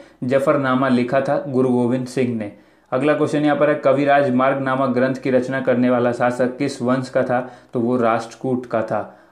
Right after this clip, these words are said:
और पूना पैक्ट किससे संबंधित था? दलित वर्ग से संबंधित था। भारत में बाल अधिकारों के संरक्षण हेतु राष्ट्रीय आयोग की स्थापना कब की गई थी? दो हज़ार सात में। अगला क्वेश्चन यहाँ पर है, भारत के किस क्रांतिकारी को ग्यारह अगस्त उन्नीस सौ आठ को फांसी दी गई थी?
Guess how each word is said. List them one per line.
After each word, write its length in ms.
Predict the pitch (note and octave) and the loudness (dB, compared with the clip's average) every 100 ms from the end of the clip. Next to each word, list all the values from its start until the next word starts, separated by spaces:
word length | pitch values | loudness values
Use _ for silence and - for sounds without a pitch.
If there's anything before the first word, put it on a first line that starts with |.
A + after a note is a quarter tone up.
| - | -2
और 280 | A#2+ B2 - | 0 0 0
पूना 240 | D3 D#3 | 0 0
पैक्ट 340 | D3 D3 C#3+ - | 2 0 -2 -6
किससे 260 | C3 - | -4 -4
संबंधित 500 | C3 B2+ B2 B2+ C#3+ | -2 0 2 2 -2
था? 300 | - C#3+ - - | -2 -4 -4 -2
दलित 360 | A#2+ B2 C#3+ A#2+ | 2 2 2 0
वर्ग 260 | A#2+ A#2+ | 0 0
से 200 | - C3+ | -2 -4
संबंधित 520 | C3 A#2 A2+ G#2+ A2+ | -2 -2 -4 -4 -6
था। 280 | - G#2+ - - - _ | -2 -4 -4 -18 -20 _
भारत 280 | B2 C#3+ C#3+ | 2 2 2
में 200 | C#3+ C#3 | 0 2
बाल 220 | C3 D3+ | 2 4
अधिकारों 400 | D#3+ D3+ D3 C#3+ | 2 2 2 2
के 140 | D3 D3+ | 0 -2
संरक्षण 480 | C3+ B2+ B2+ C#3+ | 2 2 2 -2
हेतु 240 | B2+ B2+ C3 | -2 -2 0
राष्ट्रीय 420 | B2 A#2+ - C#3 | 2 0 -2 -2
आयोग 360 | A#2+ B2 B2+ B2+ | 0 2 0 0
की 100 | B2 | -4
स्थापना 380 | - A#2 B2 | -2 -4 -4
कब 240 | A2+ C3 C3 | -2 -2 -2
की 80 | C3 | 0
गई 200 | B2+ B2+ | 0 0
थी? 200 | - C3+ - _ B2 | -2 -8 -18 _ -2
दो 140 | A#2+ | 0
हज़ार 240 | A#2 B2 B2+ | 2 2 0
सात 340 | B2+ A2 - | 0 -2 -2
में। 160 | A#2 G#2+ - _ _ | -6 -8 -16 _ _
अगला 220 | C3 D3 | 0 2
क्वेश्चन 280 | C#3 A2+ D3 | 2 0 0
यहाँ 280 | C#3+ C#3 B2+ | 0 0 4
पर 100 | C3+ | 4
है, 120 | C#3 | 4
भारत 340 | B2 B2 B2+ - | 4 2 2 0
के 180 | B2+ | 0
किस 320 | B2+ D3 D3 - | 0 -2 -4 0
क्रांतिकारी 600 | B2+ B2+ B2+ B2+ B2 B2+ | 2 2 2 2 2 2
को 360 | A#2+ A2+ A#2 - - | 0 -2 -4 -14 -10
ग्यारह 320 | B2+ C3 C#3+ | 2 4 4
अगस्त 280 | D3 C#3+ C#3+ | 4 2 0
उन्नीस 220 | C3+ B2+ | -6 -4
सौ 80 | C3+ | 2
आठ 200 | B2 B2 | 2 2
को 160 | C3 - | -4 -2
फांसी 220 | A#2+ A#2 | -4 -2
दी 160 | B2+ C3 | -2 0
गई 160 | C3 B2+ | 0 0
थी? 260 | D3 - | -2 -6